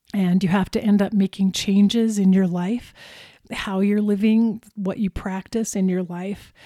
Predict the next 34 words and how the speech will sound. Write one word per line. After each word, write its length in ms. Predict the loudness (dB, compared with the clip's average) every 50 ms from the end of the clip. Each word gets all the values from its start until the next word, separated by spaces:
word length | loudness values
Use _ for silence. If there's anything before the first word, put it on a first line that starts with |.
| -20 -20 -20 -20 -12 -4
And 320 | 0 2 4 4 4 4
it's 160 | 2 0 -2
a 60 | -4
traumatic 640 | -4 -4 -2 0 2 2 2 2 0 -2 -4 -6 -8
thing 200 | -6 -4 -2 -2 -2
to 100 | -4 -4
go 240 | -2 -2 0 0
through 320 | -2 -2 -4 -4 -4 -4 -4
as 220 | -4 -2 0 0
you 100 | 4 4
move 260 | 6 6 6 4 2
into 360 | 2 0 0 -2 -2 -2 -2 0
a 60 | 2
new 280 | 2 2 2 2 0
stage 420 | -2 -4 -6 -4 -4 -4 -4 -4 -6
of 100 | -6 -6
development. 720 | -6 -8 -6 -6 -8 -8 -6 -6 -6 -6 -6 -8 -14 -20 -20 -20 -20 -20 -20 -20 -20 -20 _ _ _
So 480 | -12 -4 0 2 2 2 2 0 -2 -6 _ _ _ _ _ _ _ _ _ _ -20
for 240 | -14 -6 -2 2 4
many 340 | 4 6 6 6 4 4 2
people, 640 | 0 -2 -4 -4 -4 -4 -6 -6 -6 -8 -10 -12 _
that 440 | -16 -14 -10 -8 -8 -8 -8 -10 -12
crisis 840 | -12 -10 -8 -6 -4 -4 -4 -4 -4 -4 -4 -4 -6 -8 -12 -14 -16 -10 -4
and 260 | 0 2 2 2 2
the 80 | 0 -2
trauma 640 | -6 -6 -4 -2 2 4 6 6 6 4 2 0 -6 _
of 260 | -8 -6 -6 -6 -8
growing 560 | -8 -6 -4 -2 -2 0 2 2 4 2 2 2
and 200 | 4 4 6 6
moving 320 | 6 4 4 4 4 4
into 280 | 4 4 2 0 0 2
a 60 | 2
new 200 | 2 2 2 0
stage 440 | -2 -4 -6 -6 -4 -4 -6 -8